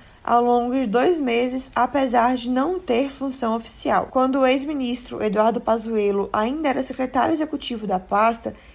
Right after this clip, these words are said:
ele convidou Cascavel pra atuar como articulador político e institucional do ministério.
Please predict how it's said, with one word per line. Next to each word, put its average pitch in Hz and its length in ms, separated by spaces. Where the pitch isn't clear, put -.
ele 233 220
convidou 262 420
Cascavel 247 800
pra 277 340
atuar 269 640
como 247 300
articulador 269 640
político 226 760
e 294 280
institucional 277 560
do 226 80
ministério. 220 680